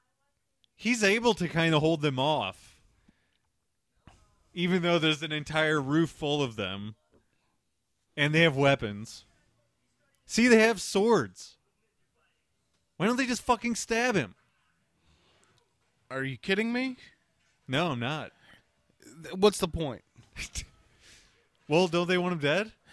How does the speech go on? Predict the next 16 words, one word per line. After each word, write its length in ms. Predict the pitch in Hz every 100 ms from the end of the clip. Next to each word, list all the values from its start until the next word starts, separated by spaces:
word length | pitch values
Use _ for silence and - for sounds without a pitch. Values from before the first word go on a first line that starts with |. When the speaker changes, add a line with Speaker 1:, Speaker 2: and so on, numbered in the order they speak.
| -
Speaker 2:
No, 220 | - 214 156
I'm 160 | 175
talking 320 | 214 196 185
about 320 | 170 156 151 135
from 400 | - 170 156 151
a 320 | 151 143 135 - -
storytelling 1040 | - - 277 233 170 151 147 127 117 117 -
stance. 400 | - 131 117 147
Speaker 1:
Well, 280 | 185 180
okay. 520 | 165 - 123 98 95 107
I, 140 | 135 131
I 120 | 143
know. 160 | 131 101
I'm 160 | 104 123
nitpicking, 560 | 117 113 107 98 95
but 220 | 95 95